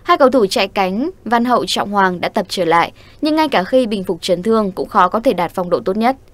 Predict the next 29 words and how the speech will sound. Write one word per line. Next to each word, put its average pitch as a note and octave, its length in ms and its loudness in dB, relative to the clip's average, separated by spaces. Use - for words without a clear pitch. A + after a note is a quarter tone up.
Ở F#3+ 140 4
vị F#3 200 4
trí F#3+ 260 0
trung A3 200 -4
vệ, G#3 240 2
khoảng F#3+ 260 0
trống G3 220 0
của B3+ 100 4
Đình G#3+ 160 -2
Trọng - 280 -2
rõ F#3+ 160 -2
ràng A3 180 -2
là F#3 100 0
bài E3+ 180 0
toán E3+ 200 -4
khó F3 260 2
với G#3 100 -4
thầy G#3 140 -2
Park, B3 260 4
dù C4+ 140 2
Thành B3+ 220 2
Trung C#4 200 -2
luôn B3+ 160 4
sẵn A3+ 180 -4
sàng G#3 320 -2
ra F#3+ 140 0
sân G3 260 -4
thể E3+ 120 -2
hiện. D#3 240 -2